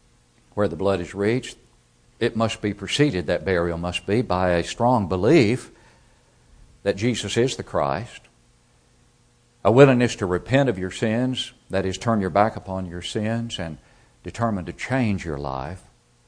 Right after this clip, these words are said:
a sweet confession that he is the Christ, the Son of the living God, Romans ten ten, the repentance, Acts two thirty-eight, repent, and then the baptism. "He who believes and is baptized will be saved," Jesus said so clearly,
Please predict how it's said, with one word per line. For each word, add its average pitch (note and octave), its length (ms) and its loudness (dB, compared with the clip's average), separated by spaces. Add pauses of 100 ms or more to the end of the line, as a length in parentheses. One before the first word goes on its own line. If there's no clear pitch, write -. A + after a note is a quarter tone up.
(600)
a - 60 -12
sweet C#3 320 2
confession B2 640 2
that F#2+ 120 0
he F#2 160 0
is A2 140 0
the - 80 -8
Christ, A2 400 -4
the F#2+ 60 -14
Son G2+ 200 -6
of G2+ 80 -6
the F#2+ 60 -6
living G2 300 -6
God, G2 340 -4 (340)
Romans F2 300 -8
ten F2+ 240 -8
ten, F2+ 340 -10 (460)
the F2 80 -6
repentance, A2 540 2
Acts F2 240 0
two F#2+ 160 -6
thirty-eight, F#2+ 640 -4
repent, A2 580 -8 (1600)
and D2+ 160 -10
then A2+ 260 6
the D2 80 -4
baptism. C#2 720 -6 (1500)
"He A#2 220 2
who A#2 160 0
believes A2+ 500 0
and A#2+ 200 2
is B2+ 120 -4
baptized C2 760 -6
will C#2+ 120 -12
be D2+ 120 -12
saved," B1 400 -8
Jesus C#2 340 -12
said D2+ 200 -6
so G2 160 -4
clearly, C#2 460 -10